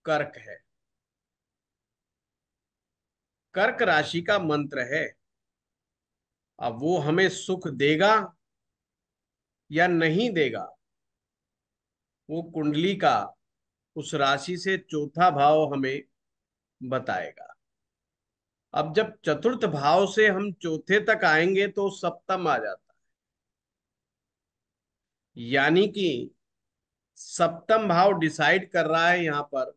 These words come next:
कि ये मंत्र से सुख प्राप्त होगा कि नहीं होगा। पर उससे पहले डेफिनेशन को समझना होगा, ये सुख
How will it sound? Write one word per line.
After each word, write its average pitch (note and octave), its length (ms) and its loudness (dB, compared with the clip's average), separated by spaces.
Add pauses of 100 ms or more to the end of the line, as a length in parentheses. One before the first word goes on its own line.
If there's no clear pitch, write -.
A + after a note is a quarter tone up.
(1040)
कि D#3+ 60 -8
ये E3 140 0
मंत्र E3+ 500 0
से G3+ 220 -4
सुख G#3+ 400 -10
प्राप्त D3 500 0
होगा C#3+ 280 2
कि D#3+ 180 -4
नहीं C3 400 -6
होगा। G2+ 340 -16 (2250)
पर G#3 140 -2
उससे A#3 220 0
पहले F3 460 0
डेफिनेशन F3+ 880 -2
को F#3+ 160 -6
समझना D3+ 500 -2
होगा, D#3 600 -2 (960)
ये F#3 140 0
सुख G#3 520 -4